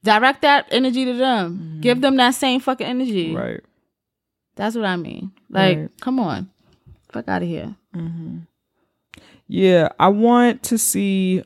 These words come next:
Speaker 2: more, um, hip hop journalists, if that's a thing anymore. I wanna see them, but I wanna see more of them, like, like, let's dig deeper, niggas. Like, remember, remember In Living Color? Not In Living Color. Remember A Different World, where Jennifer Lewis' character would be like, "Dig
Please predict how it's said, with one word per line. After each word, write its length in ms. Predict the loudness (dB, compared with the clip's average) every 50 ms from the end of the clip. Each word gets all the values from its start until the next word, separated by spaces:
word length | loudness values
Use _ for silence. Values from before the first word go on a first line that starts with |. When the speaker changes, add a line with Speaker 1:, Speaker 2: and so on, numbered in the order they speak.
| -6
Speaker 2:
more, 920 | -8 -6 -2 0 2 2 4 4 4 4 4 2 2 2 0 -2 -2 -6 -12 _ _ _ _ _ -4
um, 320 | -2 -2 0 -2 -2 -2
hip 220 | 0 0 0 0 2
hop 220 | 0 0 0 0
journalists, 580 | -2 -2 -2 0 0 -2 -2 -2 -2 -2 -4 -4
if 80 | -4 -2
that's 180 | -4 -4 -4 -8
a 40 |
thing 200 | -8 -6 -6 -4
anymore. 400 | -4 -4 -6 -4 -4 -4 -4 -4
I 120 | -2 -2 -2
wanna 260 | -2 -2 0 -2 -2
see 320 | -4 -4 -6 -4 -4 -4
them, 640 | -2 -2 0 0 0 0 0 -2 -2 -2 -4 -6 -6 _ _ _ _ _ _ _ _ _ _ _ _ _ _ _ -4
but 180 | -4 -4 -2 -2
I 80 | -2 -2
wanna 360 | -2 2 2 2 4 4 2
see 640 | 0 0 -6 -8 -6 -6 -4 -4 -2 0 0 0 -2 -2 _ _ _ -14
more 640 | -12 -10 -6 -4 -2 0 2 2 2 2 2 0 -2 -2
of 240 | -4 -4 -4 -4
them, 420 | -4 -2 -2 -2 -2 -2 -4 -4 -4
like, 580 | -4 -4 -4 -4 -6 -8 -10 -12 _ -20 -20 _ _ _ _ _ _ _ _ -2
like, 240 | 2 4 4 4 4
let's 180 | 4 2 2 0 -6 -4
dig 300 | -2 0 0 0 0 2
deeper, 380 | 4 4 4 4 4 2 2
niggas. 380 | 4 4 4 6 6 4 4 4
Like, 180 | 2 2 2
remember, 260 | 2 2 2 4 4 2
remember 520 | 2 2 2 2 0 0 0 0 0 0
In 200 | 0 0 -2 -2
Living 220 | -2 -4 -6 -6
Color? 380 | -2 0 0 2 2 0 -2 -2
Not 180 | -2 -4 -6 -6
In 80 | -6 -8
Living 160 | -10 -10 -8
Color. 160 | -6 -6 -4
Remember 280 | -2 -2 -2 0 0 0
A 40 |
Different 380 | 2 0 -2 -2 -2 -2 -2 0
World, 340 | 2 4 4 4 4 2 2
where 100 | 0 -2
Jennifer 360 | 0 0 0 0 -2 -4 -2
Lewis' 240 | -2 0 0 -2 -2
character 400 | -2 -2 0 0 -2 -2 -2 -4
would 100 | -4 -4
be 80 | -4 -4
like, 360 | -2 -2 -4 -4 -8 -8 -4
"Dig 580 | 0 2 4 4 4 2 2 0 -2 -4 -6